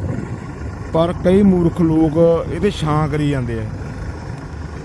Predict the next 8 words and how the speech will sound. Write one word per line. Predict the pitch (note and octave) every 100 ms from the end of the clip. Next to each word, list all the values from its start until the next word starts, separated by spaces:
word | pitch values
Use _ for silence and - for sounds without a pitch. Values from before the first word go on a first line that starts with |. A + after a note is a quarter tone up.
| -
ਉਹ | F3
ਛਾਂ | E3 D#3 D#3
ਕਰਕੇ | D#3 - D#3+
ਕਹਿੰਦੇ | D#3 F3
ਕਿਸਾਨਾਂ | F3 C#3+ D3+ D3
ਨੇ | D3+
ਦਰਖਤ | C#3 C#3 -
ਵੱਢਤੇ, | C3+ C#3 - E3+